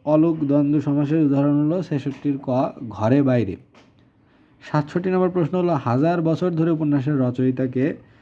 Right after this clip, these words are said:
সঠিক উত্তর হবে সাতষট্টির খ, জহির রায়হান।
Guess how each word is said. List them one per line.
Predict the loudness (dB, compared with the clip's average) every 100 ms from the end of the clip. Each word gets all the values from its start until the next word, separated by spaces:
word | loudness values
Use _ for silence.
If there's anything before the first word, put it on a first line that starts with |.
| _ _ -8
সঠিক | -4 -2 0
উত্তর | 0 2
হবে | 2 2
সাতষট্টির | -2 -4 -6 -4 -4
খ, | -2 -2 -2 -2 0
জহির | 0 2 2 0
রায়হান। | -2 -2 -2